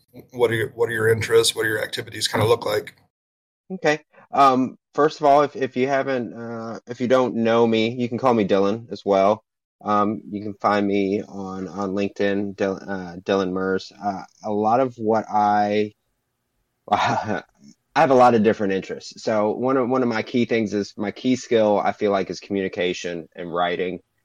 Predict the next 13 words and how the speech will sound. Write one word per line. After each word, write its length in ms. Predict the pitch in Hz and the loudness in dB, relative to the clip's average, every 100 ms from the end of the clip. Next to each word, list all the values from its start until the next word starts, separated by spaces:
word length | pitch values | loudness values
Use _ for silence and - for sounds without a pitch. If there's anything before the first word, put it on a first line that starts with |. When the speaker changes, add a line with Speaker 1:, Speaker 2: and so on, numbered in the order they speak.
| _ _ | _ _
Speaker 2:
And 180 | 107 104 | -6 -6
so, 640 | - 101 101 101 101 - 101 | -2 0 2 2 0 -2 -2
uh, 140 | 98 | 0
one 140 | 107 | 0
of 60 | 104 | 0
my 140 | 98 | -2
taglines 640 | - 92 92 95 92 92 87 | -4 -4 -2 -2 -4 -6 -6
is 140 | 85 | -8
"Fiction 380 | - 92 - 92 | -8 -8 -8 -6
for 160 | 92 | -4
a 60 | 92 | -2
Better 260 | 92 92 87 | -2 -2 -4
Tomorrow." 640 | 87 87 85 85 82 | -4 -4 -4 -6 -8